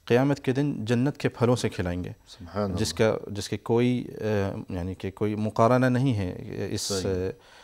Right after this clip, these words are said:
Speaker 1: آ، دنیا کے پھلوں سے۔
Speaker 2: جی۔
Speaker 1: اسی طرح اسی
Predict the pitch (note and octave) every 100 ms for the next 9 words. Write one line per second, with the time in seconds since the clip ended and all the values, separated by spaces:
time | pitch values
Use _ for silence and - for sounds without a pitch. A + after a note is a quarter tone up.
0 | - - - G2 F#2+ G#2 G#2 A2 A2 G#2
1 | - G2+ F2 - - - _ _ _ _
2 | G#2+ F2 D#2 D#2+ C#2 - - - - A#2+
3 | A#2+ A#2 A2